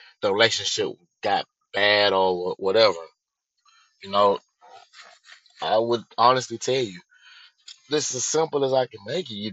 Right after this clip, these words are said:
don't, just don't give up on love and don't give up on yourself. Like, it's so fucking crazy how I can see somebody on the internet every day, feel like they need a man or feel like they need a woman. You don't. See, the,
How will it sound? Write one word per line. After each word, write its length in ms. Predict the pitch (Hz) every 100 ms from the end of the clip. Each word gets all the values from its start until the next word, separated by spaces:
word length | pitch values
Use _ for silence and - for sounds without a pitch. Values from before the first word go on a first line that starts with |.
| 87
don't, 380 | 107 139 127 - _ _ - - - - _ _ - - - _ -
just 160 | -
don't 280 | - 139 139
give 140 | 117 117
up 120 | 113
on 180 | 104 101
love 320 | 127 135 104
and 60 | 98
don't 160 | 107
give 120 | 107
up 100 | 101
on 100 | 101
yourself. 440 | 92 - - 117 120 - - _ _ _ _ _ _ _ _ _ _ _ -
Like, 120 | 110
it's 100 | 131
so 120 | 139
fucking 320 | 123 135 120 117
crazy 420 | 131 143 120 110
how 280 | 110 120 117
I 240 | 113 120 -
can 100 | 98
see 200 | - 143
somebody 440 | 127 113 107 107
on 200 | - 120
the 80 | 113
internet 280 | 120 113 107
every 240 | 113 123
day, 220 | 113 98 90 _ _ _ _ -
feel 120 | 123
like 120 | 120
they 100 | 110
need 140 | 110
a 40 | 101
man 340 | 98 110 107
or 80 | 101
feel 180 | - 107
like 100 | 104
they 80 | 104
need 140 | 107
a 60 | 101
woman. 320 | 101 90 80 _ _ _ _
You 340 | 127 165 160 123 101
don't. 400 | 131 170 120 - _ _ _ _ _ _ _
See, 320 | - 135 131 107
the, 120 | 117